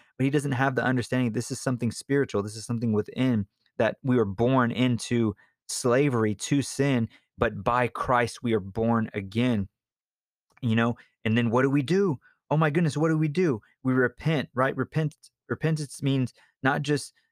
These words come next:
asking for forgiveness, but turning from this, not doing it anymore, being committed, right? Through the Holy Spirit, we are given the power to, um,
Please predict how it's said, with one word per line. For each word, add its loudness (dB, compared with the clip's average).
asking 0
for -6
forgiveness, -2
but -4
turning 0
from -2
this, -12
not 2
doing 2
it 0
anymore, 0
being -2
committed, 0
right? -2
Through 0
the 0
Holy -2
Spirit, -2
we 0
are 2
given 0
the -2
power 0
to, 0
um, -2